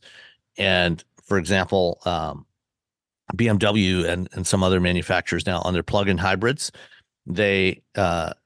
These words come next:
they have geofencing. So if, if, if you put into the navigation, you know, you're going into the central part of the city, uh,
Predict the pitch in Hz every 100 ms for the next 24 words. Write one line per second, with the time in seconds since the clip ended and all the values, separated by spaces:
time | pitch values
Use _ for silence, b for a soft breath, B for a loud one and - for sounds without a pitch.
0 | - 98 110 90 - _ - 113 95 _
1 | - 135 131 104 - 101 - 104 92 95
2 | 104 95 _ 107 - 123 135 107 - 127
3 | 127 107 104 107 95 101 104 - 92 85
4 | b b b 90 85 95 92 104 101 98
5 | 95 - 90 104 - - 92 82 78 -
6 | 98 65 71 _ b b b b b -
7 | 95 85 85 92